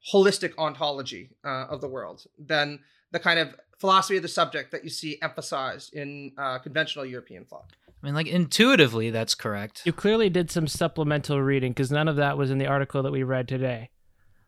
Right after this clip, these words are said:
Speaker 1: Well,
Speaker 3: So
Speaker 1: this
Speaker 3: I
Speaker 1: is the
Speaker 3: wish, I wish I had read the rest of it. But with this article today, the method by which he takes this on, as most analytic philosophy does, is by starting with an abstract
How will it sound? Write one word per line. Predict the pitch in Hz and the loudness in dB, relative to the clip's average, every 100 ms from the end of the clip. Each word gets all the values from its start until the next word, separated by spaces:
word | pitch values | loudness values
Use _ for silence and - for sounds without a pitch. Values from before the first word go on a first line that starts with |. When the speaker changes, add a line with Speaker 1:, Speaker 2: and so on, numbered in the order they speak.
| - - - | -20 -20 -14
Speaker 1:
Well, | - | 4
Speaker 3:
So | 214 175 | 8 10
Speaker 1:
this | 170 | 10
Speaker 3:
I | |
Speaker 1:
is | 185 | 10
the | 208 | 10
Speaker 3:
wish, | 240 - 226 | 8 6 4
I | 196 196 | 6 8
wish | 220 247 262 | 8 6 6
I | 226 | 6
had | 220 | 6
read | 185 202 175 | 6 4 4
the | 180 | 4
rest | 185 175 165 | 4 2 0
of | 135 | -2
it. | 120 - | -4 0
But | 151 | 2
with | 165 147 | 4 4
this | 262 349 254 | 4 4 4
article | 214 196 185 170 | 4 4 2 0
today, | 156 135 131 185 - - - - | 2 2 2 0 -2 -14 -20 -4
the | - | 2
method | 151 220 254 226 180 | 4 4 4 2 2
by | 175 160 | 4 4
which | 151 - | 4 0
he | 147 | -2
takes | 151 147 - | -2 -4 -2
this | 190 170 | -2 0
on, | 135 131 156 - - _ _ _ - | 0 0 -2 -6 -14 _ _ _ 0
as | 147 139 | 2 4
most | 151 170 170 | 4 4 2
analytic | 165 170 175 | 2 2 2
philosophy | - 170 147 143 - 135 | 2 2 2 -2 -6 -4
does, | 127 127 180 - _ _ - - | -2 -2 -2 -6 _ _ -20 -2
is | 151 139 | 0 2
by | 151 | 2
starting | - - 170 175 165 | 0 0 2 4 2
with | 160 156 | 2 0
an | - | -2
abstract | 147 151 208 214 - - 175 170 165 - | 0 2 2 0 -2 0 2 4 2 -4